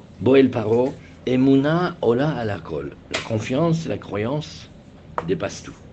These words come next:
Ve'Israël Nikraim Al Shem Ze Ivrim. Et les Juifs, ils sont appelés, d'après ce nom-là, ils sont appelés des Hébreux. Hébreux, c'est Minachon Ivri, de l'au-, qu'on passe de l'autre côté. Chez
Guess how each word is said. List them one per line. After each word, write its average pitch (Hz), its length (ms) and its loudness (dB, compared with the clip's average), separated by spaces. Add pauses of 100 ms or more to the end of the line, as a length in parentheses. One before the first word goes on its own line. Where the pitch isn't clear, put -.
(680)
Ve'Israël 120 440 0
Nikraim 135 420 0
Al 120 120 -2
Shem 127 260 -2
Ze 104 340 -2 (160)
Ivrim. 110 380 -2 (760)
Et - 60 -6
les 101 140 -2
Juifs, 147 500 2
ils 117 80 -4
sont 117 160 -6
appelés, 143 580 2 (180)
d'après 120 220 -2
ce - 160 -6
nom-là, 120 200 -2
ils 87 40 -4
sont - 120 -8
appelés 104 240 -2
des 104 260 -2
Hébreux. 98 280 0 (180)
Hébreux, 107 280 6
c'est 139 140 -4
Minachon 113 380 -2
Ivri, 101 360 0
de 87 120 -2
l'au-, 104 100 -4 (100)
qu'on 110 180 -2
passe 117 220 -2
de 120 60 0
l'autre 110 160 2
côté. 87 360 -6 (500)
Chez - 300 0